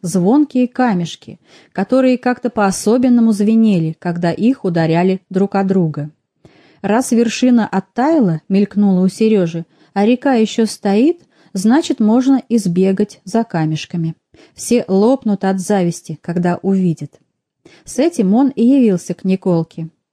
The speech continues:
«А, Серёнька!» радушно встретила его тётка Марья.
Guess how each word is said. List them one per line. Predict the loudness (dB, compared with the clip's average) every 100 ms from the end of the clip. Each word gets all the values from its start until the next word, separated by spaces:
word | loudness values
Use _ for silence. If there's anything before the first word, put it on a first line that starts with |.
| _ _
«А, | -2 0 0 -2
Серёнька!» | 0 2 2 2 2 0 -6 -8 _ -6
радушно | -2 0 0 0 -2
встретила | -2 -2 0 0 0
его | 2 2 2
тётка | 0 -2 -2 -2 -2
Марья. | 2 2 0 -2 -4